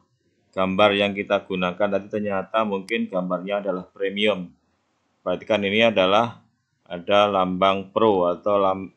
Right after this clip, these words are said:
gambar, eh, mahkota, maka gambar ini berbayar. Nah, supaya nanti mendownloadnya ndak pakai bayar, maka ini kita ganti saja gambarnya ya. Jadi kita buang gambar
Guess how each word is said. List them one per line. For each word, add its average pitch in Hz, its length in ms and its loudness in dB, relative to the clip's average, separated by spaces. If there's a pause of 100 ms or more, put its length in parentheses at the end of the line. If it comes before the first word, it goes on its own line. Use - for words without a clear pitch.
gambar, 92 720 -2 (800)
eh, 95 160 0
mahkota, 101 480 4
maka 92 400 2
gambar 92 400 0
ini 107 80 -2
berbayar. 95 640 2
Nah, 92 160 -8
supaya 104 420 2
nanti 101 480 -4 (460)
mendownloadnya 98 1120 0
ndak 90 160 -2 (560)
pakai 90 320 -2
bayar, 110 340 4
maka 120 800 4 (580)
ini 95 300 -6
kita 95 340 0 (540)
ganti 92 400 -4
saja 107 320 0
gambarnya 92 640 0 (180)
ya. 120 140 2 (800)
Jadi 85 180 -12
kita 95 220 -2
buang 107 500 2
gambar 95 540 2